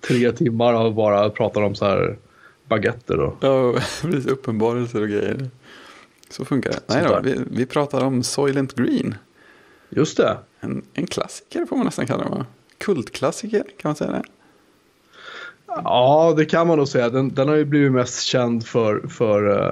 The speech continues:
Speaker 1: eh,
Speaker 2: Folk refererar
Speaker 1: egentligen
Speaker 2: till
Speaker 1: en,
Speaker 2: den.
Speaker 1: en av slutreplikerna i filmen.
Speaker 2: Ja,
Speaker 1: som vi
Speaker 2: precis.
Speaker 1: inte kan yppa här, för då sabbar vi för de som inte har sett den.
Speaker 2: Ja, i, ja.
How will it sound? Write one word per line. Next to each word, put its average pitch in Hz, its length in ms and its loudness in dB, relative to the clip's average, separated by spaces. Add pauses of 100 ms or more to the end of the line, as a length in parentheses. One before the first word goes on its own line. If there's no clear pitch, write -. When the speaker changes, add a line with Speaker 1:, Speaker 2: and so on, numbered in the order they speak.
(320)
Speaker 1:
eh, - 60 -4 (320)
Speaker 2:
Folk - 200 -4
refererar 143 280 2 (220)
Speaker 1:
egentligen 135 120 4
Speaker 2:
till - 80 -2 (120)
Speaker 1:
en, - 40 0 (340)
Speaker 2:
den. 160 80 4
Speaker 1:
en 127 100 4
av 117 60 2
slutreplikerna 123 1120 0
i 98 40 2
filmen. - 480 -4
Speaker 2:
Ja, 143 80 -6
Speaker 1:
som 120 160 -2
vi 131 60 4
Speaker 2:
precis. 143 160 6
Speaker 1:
inte 131 140 0
kan 120 200 2
yppa 143 320 2
här, 104 180 2
för - 140 -6
då 107 60 0
sabbar 123 420 0
vi 127 140 -2
för 104 140 -2
de 92 80 0
som - 120 -6
inte 95 120 -2
har - 60 0
sett - 300 -6
den. - 120 -4 (560)
Speaker 2:
Ja, 123 140 -6 (300)
i, 127 260 0 (840)
ja. - 240 -6